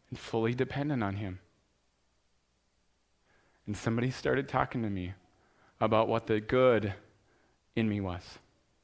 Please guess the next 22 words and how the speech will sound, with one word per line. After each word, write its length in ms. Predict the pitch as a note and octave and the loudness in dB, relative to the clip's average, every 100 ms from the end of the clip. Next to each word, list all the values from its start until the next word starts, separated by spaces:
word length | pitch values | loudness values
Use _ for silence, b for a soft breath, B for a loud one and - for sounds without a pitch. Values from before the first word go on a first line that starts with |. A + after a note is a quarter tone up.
| _ _ _ _ _ _ _ _ - | _ _ _ _ _ _ _ _ -2
And 100 | C3+ | 2
I 160 | D#3+ D#3+ | 2 2
kept 340 | - E3+ - | 0 -2 -2
looking 260 | E3 - E3+ | -4 -2 -2
at 100 | E3+ | -2
the 80 | |
not 240 | F3 F3 F3+ | -2 -2 -4
good. 260 | B2 G2+ - _ _ _ _ _ _ _ _ _ _ _ _ _ _ _ _ _ _ _ _ _ _ _ - | -10 -14 -16 _ _ _ _ _ _ _ _ _ _ _ _ _ _ _ _ _ _ _ _ _ _ _ -2
Finally, 460 | - G3 G3 B2 A2 - - _ | 4 4 6 4 0 -6 -20 _
they're 100 | - | 0
like, 220 | A#2 A#2 - | 4 2 2
"Do 80 | |
you 60 | C#3 | 2
know 140 | D#3 | 4
your 140 | D#3+ E3 | 4 4
name?" 260 | D3+ A#3 - _ _ _ _ _ _ _ _ _ b b b b b b b _ _ - | 2 2 -2 _ _ _ _ _ _ _ _ _ b b b b b b b _ _ 4
"Yeah, 240 | E3+ G3 C3 - - _ _ b b b b - | 4 6 2 -8 -20 _ _ b b b b 2
I 120 | C3 | 6
know 140 | D3+ E3+ | 6 6
my 140 | D#3 | 6
name 220 | D#3+ F3+ | 6 4
now. 200 | A#2+ F#2+ | 4 2